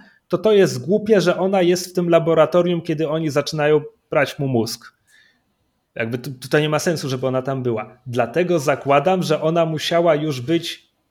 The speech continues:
wtyką republikańską w tym programie, znaczy podwójną agentką, tak? Ale Republika myśli, że ona autentycznie i szczerze pilnuje swoich innych kolegów byłych imperialnych z ramienia Republiki w tych kwaterach.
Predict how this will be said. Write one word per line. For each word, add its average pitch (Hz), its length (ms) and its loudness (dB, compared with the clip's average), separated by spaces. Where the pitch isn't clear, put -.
wtyką 185 540 0
republikańską 156 1000 -2
w - 160 -20
tym 175 240 -2
programie, 143 680 -2
znaczy 131 320 -8
podwójną 156 460 0
agentką, 151 460 -2
tak? 143 240 0
Ale 139 200 2
Republika 151 520 0
myśli, 165 420 -4
że 147 220 0
ona 151 320 0
autentycznie 139 680 -4
i 139 60 -6
szczerze 156 360 0
pilnuje 156 520 0
swoich 143 600 -4
innych 147 360 -4
kolegów 139 460 -2
byłych 139 300 0
imperialnych 135 840 -2
z 120 120 -6
ramienia 139 380 0
Republiki 127 840 -4
w - 80 -20
tych 135 220 -6
kwaterach. 107 640 -2